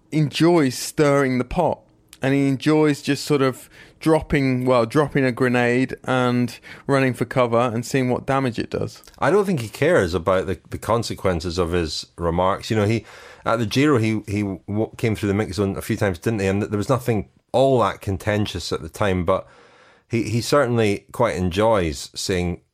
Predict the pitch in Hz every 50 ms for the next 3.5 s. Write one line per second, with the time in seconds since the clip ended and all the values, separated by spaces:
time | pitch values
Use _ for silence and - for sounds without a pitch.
0 | _ - - 110 104 95 - - 90 82 95 95 85 - - - 92 82 80 76
1 | - _ _ _ _ _ - 113 117 98 78 76 73 - - - - 85 87 80
2 | - 107 104 95 - - - - - - 95 98 98 90 - 98 87 - - 87
3 | 85 107 101 98 101 92 117 123 113 -